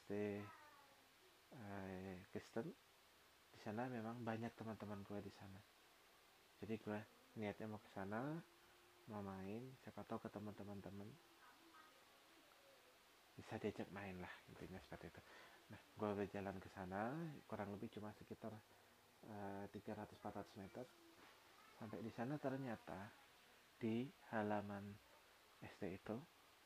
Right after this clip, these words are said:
sedang ada anak-anak, beberapa anak sedang bermain bola.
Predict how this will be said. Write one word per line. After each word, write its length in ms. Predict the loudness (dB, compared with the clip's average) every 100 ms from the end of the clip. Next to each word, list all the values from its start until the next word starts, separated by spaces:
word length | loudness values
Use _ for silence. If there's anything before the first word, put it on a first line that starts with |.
| -20 -10
sedang 400 | 0 2 4 0 0 0
ada 480 | 2 4 2 2 0
anak-anak, 460 | -2 -6 -6 0 4
beberapa 480 | 6 6 4 4
anak 400 | 2 2 2 -2 -8 -18 -20 -18 -18 -18 -20 -18
sedang 320 | 0 4 6 6
bermain 320 | 8 6 4
bola. 400 | 2 2 2